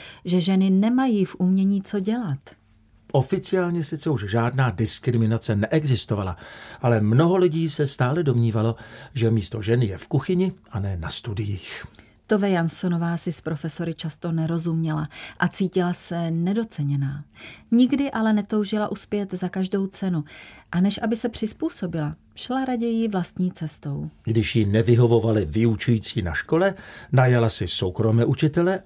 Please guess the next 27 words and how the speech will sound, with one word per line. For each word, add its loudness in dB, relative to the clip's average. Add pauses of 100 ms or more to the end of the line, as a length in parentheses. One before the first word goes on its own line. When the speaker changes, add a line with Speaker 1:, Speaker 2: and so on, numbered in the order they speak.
Speaker 2:
a -2 (100)
odjela 4
studovat 0
do -2
Paříže. -4 (520)
Speaker 1:
Po 4
návratu 2
do -2
Helsinek -4
se -8
etablovala -4
jako -6
kreslířka -6 (360)
a 0
pokračovala -2
ve -4
spolupráci -6
s -12
časopisem -6
Garm. -2 (520)
Speaker 2:
Právě 2
tam 0
vyšla 0
na 4
sklonku 0
třicátých 0
let 2